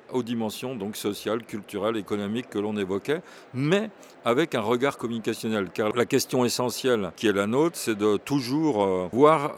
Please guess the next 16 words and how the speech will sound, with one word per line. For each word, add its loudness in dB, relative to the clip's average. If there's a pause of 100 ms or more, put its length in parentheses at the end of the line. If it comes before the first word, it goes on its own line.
quelle 2
est 6
la 2
plus-value 4
de 6
la 6
communication, -2 (400)
qu'est-ce 2
qu'elle 4
apporte 4
comme 0
niveau 4
d'intelligibilité -2
sur -8
ces -4
questions -6